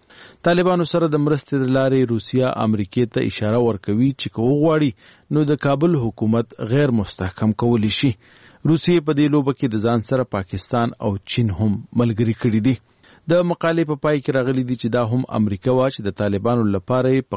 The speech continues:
قطر کې دفتر پرانسته او په اصل کې دغې لا د یو سفارتي میشن حیثیت ورکه.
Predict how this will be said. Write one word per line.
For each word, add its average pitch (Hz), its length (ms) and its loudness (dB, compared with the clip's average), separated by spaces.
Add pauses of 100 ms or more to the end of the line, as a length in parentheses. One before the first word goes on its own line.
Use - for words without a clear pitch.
قطر 120 280 -2
کې 123 220 -2
دفتر 104 500 -4
پرانسته 143 580 0 (480)
او 151 120 2
په 139 120 -4
اصل 156 340 0
کې 151 440 0
دغې 127 200 0
لا 131 240 2
د 117 100 -4
یو 107 200 0
سفارتي 98 640 -4
میشن 110 440 0
حیثیت 104 520 -2
ورکه. 104 300 0